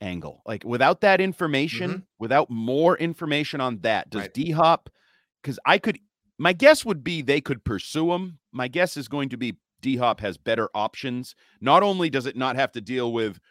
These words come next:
Speaker 1: whatever the water under the bridge is with Bill O'Brien, but a better team. Like, we joked about it. If the,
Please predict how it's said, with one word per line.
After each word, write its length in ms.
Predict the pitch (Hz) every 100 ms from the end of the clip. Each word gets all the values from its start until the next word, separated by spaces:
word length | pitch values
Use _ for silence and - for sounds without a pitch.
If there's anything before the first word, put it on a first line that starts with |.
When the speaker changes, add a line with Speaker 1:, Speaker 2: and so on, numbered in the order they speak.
| _
Speaker 1:
whatever 320 | 104 117 123
the 80 | 123
water 360 | 110 117 123 113
under 200 | 113 107
the 80 | 95
bridge 260 | 117 110
is 200 | 113 104
with 180 | 95 92 -
Bill 160 | 117 104
O'Brien, 340 | 92 190 147
but 140 | 123
a 40 | 117
better 200 | 156 147
team. 360 | - 208 87 -
Like, 140 | 120
we 100 | 202
joked 320 | 175 160 202
about 280 | 107 98 92
it. 80 | 87 _ _ _ _ -
If 220 | 143 -
the, 280 | 131 123